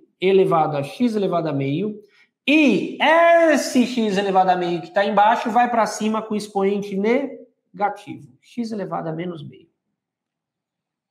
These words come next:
Se eu derivar x elevado a meio, o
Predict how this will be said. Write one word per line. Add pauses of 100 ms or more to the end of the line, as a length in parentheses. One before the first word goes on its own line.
(2750)
Se
eu
derivar (140)
x
elevado
a
meio,
o